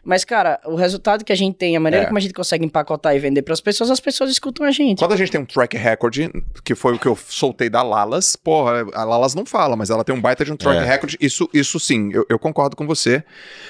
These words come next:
Speaker 2: Nesse quesito, eu acho que fez sentido pra mim o que você falou.
Speaker 1: Uhum, obrigado.
Speaker 2: Pô, legal. Aí, se depender do Felipe Moleiro, você vai ter uma competição, né? Porque eu cheguei pra ele, treze anos,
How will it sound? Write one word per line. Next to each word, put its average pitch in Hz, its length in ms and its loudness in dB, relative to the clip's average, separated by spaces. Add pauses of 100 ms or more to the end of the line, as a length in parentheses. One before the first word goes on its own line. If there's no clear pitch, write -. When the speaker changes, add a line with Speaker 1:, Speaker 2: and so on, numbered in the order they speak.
(160)
Speaker 2:
Nesse 117 160 0
quesito, 139 340 0
eu 147 40 2
acho - 100 -4
que 127 540 0 (680)
fez 180 160 2
sentido 156 320 0
pra 208 160 2
mim 95 60 -2
o - 20 -4
que - 60 -10
você 185 80 -2
falou. 208 180 4
Speaker 1:
Uhum, 240 140 0 (120)
obrigado. 185 520 2
Speaker 2:
Pô, 98 100 -8
legal. 113 380 0 (480)
Aí, 190 400 0
se - 120 -2
depender 156 280 2
do 143 80 -12
Felipe 151 320 0
Moleiro, 160 520 2
você - 120 -4
vai 190 120 2
ter 202 100 0
uma 233 160 0
competição, 170 540 0
né? 135 80 0
Porque - 140 -6
eu - 40 0
cheguei 147 220 0
pra 156 180 2
ele, 139 240 2
treze 165 340 0
anos, 127 300 0